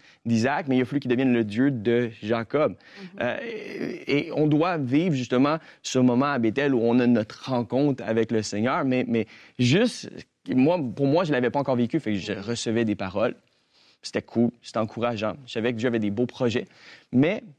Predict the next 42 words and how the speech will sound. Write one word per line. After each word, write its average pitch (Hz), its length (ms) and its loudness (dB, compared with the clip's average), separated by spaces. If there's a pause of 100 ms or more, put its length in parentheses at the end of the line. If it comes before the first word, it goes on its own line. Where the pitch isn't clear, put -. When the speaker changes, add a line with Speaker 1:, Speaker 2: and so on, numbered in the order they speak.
(160)
Speaker 1:
j'avais 123 220 -2
envie 120 180 2
de 117 120 2
vivre 110 500 0 (280)
pour 120 560 0
moi. 101 460 2 (160)
Speaker 2:
Mhm. 202 260 -4
Speaker 1:
Et, 117 300 0
et 117 40 -2 (260)
pour 131 140 2
moi, 143 360 4
ça 156 140 -2
voulait 120 160 2
dire, 127 180 2
ben, 120 100 2
j'avais 104 180 -2
envie 117 200 2
d'être 117 180 0
le 104 120 0
boss 120 460 0
de 117 180 0
ma 123 180 2
vie, 123 160 0
comme 190 380 0
la 151 180 2
plupart 139 360 0
d'entre 117 280 -2
nous. 131 200 0 (280)
Puis 127 100 -2
je 120 60 -2
crois 196 140 0
qu'à 202 40 0
un 175 40 2
moment 135 200 2
donné, 135 200 4
ben, 156 80 0
il 131 60 -2
faut 131 140 -4
vivre 135 220 0
ce - 80 -6
déclic-là. 123 540 0 (360)
Puis 127 340 4